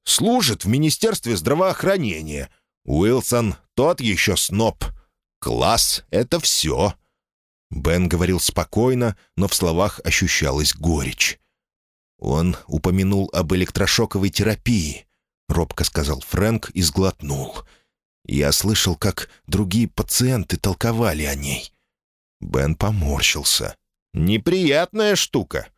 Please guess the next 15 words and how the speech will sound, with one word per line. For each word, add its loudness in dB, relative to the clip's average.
Доктора 2
связывают 0
тебя 0
кожаными 0
ремнями 0
и -2
пропускают 0
ток 0
через 0
твой 0
мозг. 0
Говорят, 0
лечит -2
от -2
депрессии. 2